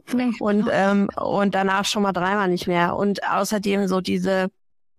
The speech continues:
Speaker 2: die Art der Geburt, dass mir vorgegaukelt wird, dass ich die total planen muss, damit mir keiner was Böses antut. Aber auch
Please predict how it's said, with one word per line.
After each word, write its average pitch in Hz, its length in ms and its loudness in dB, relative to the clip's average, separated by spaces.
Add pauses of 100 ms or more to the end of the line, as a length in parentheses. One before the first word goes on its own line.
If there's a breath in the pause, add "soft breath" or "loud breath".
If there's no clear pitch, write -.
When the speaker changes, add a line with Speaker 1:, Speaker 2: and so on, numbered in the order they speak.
(140)
Speaker 2:
die 208 120 0
Art 226 320 -2
der 214 100 0
Geburt, 202 720 -2
dass - 240 -4
mir 190 160 0
vorgegaukelt 208 840 -2
wird, 202 220 0
dass - 100 -2
ich 190 140 -4
die 185 240 -4 (260)
total 196 380 -2
planen 185 520 0
muss, 233 460 0
damit 196 240 -2
mir 190 140 -2
keiner 196 340 0
was 180 160 -2
Böses 185 380 -4
antut. 254 760 -2 (800)
Aber 226 600 0
auch 277 260 0